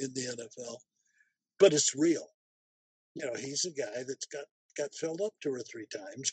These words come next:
by coaches before they were, would sign him to a free agent contract. They wanted to see,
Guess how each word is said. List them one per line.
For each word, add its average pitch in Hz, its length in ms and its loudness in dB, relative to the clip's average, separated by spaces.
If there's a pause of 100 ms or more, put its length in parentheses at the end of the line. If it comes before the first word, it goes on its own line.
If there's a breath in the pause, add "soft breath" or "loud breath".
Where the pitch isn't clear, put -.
by 120 300 -2 (720)
coaches 147 500 4 (120)
before 135 360 -2
they 131 160 2
were, 120 280 -6 (180)
would 123 180 -4
sign 127 240 0
him 127 140 -8
to 117 120 -4
a 107 40 -4
free 127 240 -6
agent 123 340 -4
contract. 113 460 -4
They 123 80 -4
wanted 127 260 -6
to 110 80 -4
see, 123 400 0